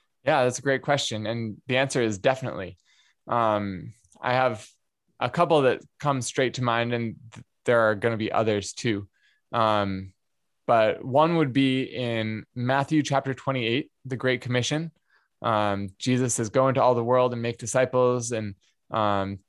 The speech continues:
teach them." Uh, and he tells us to baptize them in the name of the Father and the Son and the Holy Spirit. And what we see right there is, is the word name is singular,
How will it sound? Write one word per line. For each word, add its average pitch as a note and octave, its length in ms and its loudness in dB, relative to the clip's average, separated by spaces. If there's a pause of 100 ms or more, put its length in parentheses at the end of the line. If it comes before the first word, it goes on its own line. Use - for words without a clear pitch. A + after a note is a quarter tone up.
(240)
teach - 240 -2
them." B2 360 0 (220)
Uh, - 60 -4 (160)
and C3 140 2
he C#3 120 2
tells D3 300 2
us B2 60 -14
to - 100 -10
baptize C3 640 0
them A2 300 -4 (280)
in B2+ 120 -2
the A#2+ 60 4
name B2+ 260 2
of A2 100 -2
the A2 80 0
Father D3 440 4
and B2 140 -2
the A#2 60 -4
Son B2+ 300 -2
and A#2+ 100 -8
the A2+ 60 -2
Holy A2 240 -2
Spirit. G2+ 380 -4 (520)
And B2 100 0
what C3 100 2
we C3+ 100 2
see F#3+ 240 2
right C#3 200 6
there A2+ 280 4
is, A#2 340 -6 (340)
is A2 400 -4 (280)
the B2+ 100 2
word C#3 300 2
name C#3+ 580 -4
is A#2+ 180 -4
singular, A2+ 540 -2